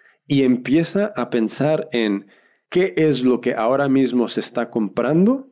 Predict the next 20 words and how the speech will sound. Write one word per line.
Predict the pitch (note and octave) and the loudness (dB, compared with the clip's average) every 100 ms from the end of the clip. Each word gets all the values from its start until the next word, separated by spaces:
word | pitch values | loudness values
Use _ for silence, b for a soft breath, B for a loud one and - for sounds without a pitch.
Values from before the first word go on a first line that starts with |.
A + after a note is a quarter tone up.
| - | -6
y | D3 C#3+ | -4 -4
qué | - E3+ F3+ | -2 -2 2
es | E3+ D#3+ | 0 2
lo | D#3 | 2
que | C#3+ A#2 | 0 0
yo | C#3 C#3 | 0 2
puedo | D3+ D3 | 2 2
hacer | B2+ - C3 C#3 F#3 - _ | 0 -4 -2 0 -2 -6 _
para | C3 A#2+ A#2+ | -4 -4 -2
crear | A#2+ A#2+ C3+ - | -2 0 0 -2
algo | B2+ C#3+ C3+ D#3+ E3+ - _ | -2 0 2 2 0 -6 _
que | B2 | -4
se | - - | -2 -4
pueda | - B2 B2+ | -2 0 0
comprar. | B2+ A2+ G2+ - G2+ D#2+ - _ | -2 -2 -2 -4 -4 -4 -8 _
Porque | C3 C3 C3+ A#2+ - B B B B B | -4 -2 0 -2 -2 B B B B B
mucha | - D#3 F3+ G#3 | 0 2 2 0
gente | - F#3+ E3 C#3 | 0 0 0 0
tiene | C3+ C#3 | 2 2
ideas, | C#3+ B2 D#3 G3+ G#3 - | 2 2 0 0 -4 -14